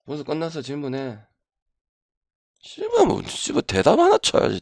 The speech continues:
뭐, 너는. 대답 안 할 거면 다 쳐넣는다, 이것들아. 대답해라. 펴달라고 지랄하지 말고. 어제 스무 명이 오도 씨발,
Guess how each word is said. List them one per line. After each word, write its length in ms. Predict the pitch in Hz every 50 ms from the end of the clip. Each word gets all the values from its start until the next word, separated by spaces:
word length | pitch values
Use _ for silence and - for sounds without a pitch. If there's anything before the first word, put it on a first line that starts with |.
| -
뭐, 140 | - - 57
너는. 200 | - - - - - _ _ _ _ _ _ _ _ _ _ _ _ _ _ _ _ _ _ _ _ _ _ _ _ _ _ _ _ _ _ _ _ _ _ _ _ _ _ _ _ _ _
대답 300 | - 139 175 208 202 190
안 60 | 190
할 60 | 208
거면 120 | 202 180 143
다 200 | 147 147 131 _
쳐넣는다, 540 | - - - 151 170 196 208 226 240 233 143
이것들아. 640 | 123 113 117 - - 104 104 - - - - 85 -
대답해라. 720 | - 95 - 139 160 180 185 175 131 101 50 50 - - - _ _ _ _ _ _ _ _ _ _ _ _ _
펴달라고 420 | - - - 160 160 151 120 104
지랄하지 460 | - - 120 135 143 131 113 95 98
말고. 440 | 101 107 107 - 53 60 - - - - _ _ _ _ _ _ _ _ _ _ _ _ _ _ _
어제 200 | - - 185 165
스무 300 | 143 - 196 202 214 226
명이 200 | 226 226 208 175 143
오도 160 | 131 117 110 104
씨발, 400 | - - - - 151 170 160